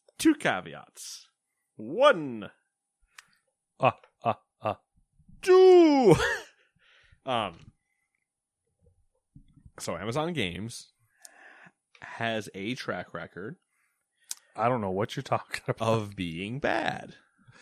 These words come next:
Speaker 1: And rather than bring these guys in to help fix one of the existing I Ps they've already killed, they said build another one. Which, second caveat,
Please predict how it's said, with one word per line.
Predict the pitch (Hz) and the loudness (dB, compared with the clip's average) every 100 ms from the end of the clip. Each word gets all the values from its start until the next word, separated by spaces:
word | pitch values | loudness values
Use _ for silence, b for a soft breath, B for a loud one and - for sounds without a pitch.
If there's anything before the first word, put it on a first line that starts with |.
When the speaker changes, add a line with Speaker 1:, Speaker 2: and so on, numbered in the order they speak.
| b b b b - _ - - - - - _ _ - _ _ | b b b b -20 _ -20 -20 -20 -20 -20 _ _ -20 _ _
Speaker 1:
And | - 110 107 - | -6 -6 -6 -10
rather | 120 120 127 165 160 | -4 2 2 2 -2
than | 151 131 | -4 -2
bring | 139 139 | -4 -2
these | 135 127 | -6 -4
guys | 131 120 117 | -2 -2 -2
in | 117 117 | -4 -6
to | 113 | -10
help | 110 113 95 | -8 -6 -6
fix | - 120 110 117 | -4 -6 -4 -4
one | 110 | -6
of | 101 | -4
the | 104 | -4
existing | 92 90 170 - 190 | -4 -2 -4 -4 -6
I | 120 | -4
Ps | - 113 104 | -4 -4 -4
they've | 101 98 | -6 -2
already | 101 92 90 | -2 -2 -6
killed, | - - 254 165 123 135 - b b b | -6 0 2 2 0 -6 -16 b b b
they | - 196 | -2 -2
said | - 185 160 | 0 -2 0
build | 147 139 127 | 0 0 -2
another | 104 120 131 101 | -4 -2 0 -2
one. | 78 62 - _ _ _ _ _ _ _ - | -4 -10 -16 _ _ _ _ _ _ _ -10
Which, | 110 110 156 330 320 120 - - - _ _ | -6 -2 2 2 2 0 -2 -8 -10 _ _
second | - - 87 - 82 | -12 -8 -8 -10 -14
caveat, | - 92 95 90 87 107 | -8 -6 -6 -6 -6 -8